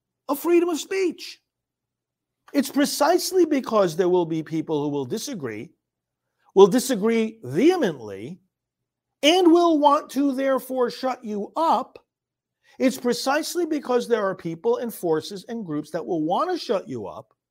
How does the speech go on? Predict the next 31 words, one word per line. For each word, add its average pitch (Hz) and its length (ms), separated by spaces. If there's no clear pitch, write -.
that 233 120
the 247 80
government 247 400
steps 226 320
in 214 120
and 202 100
provides 196 440
that 190 180
First 196 300
Amendment 190 320
protection. 269 500
If 294 160
the 262 80
government, 294 480
meanwhile, 214 420
becomes 233 540
the 220 100
very 175 300
one 151 240
who 147 80
wants 160 300
to 147 120
shut 156 240
you 156 160
up, 294 320
then 226 140
we've 277 200
got 170 240
a 151 40
major 139 920
attack 135 540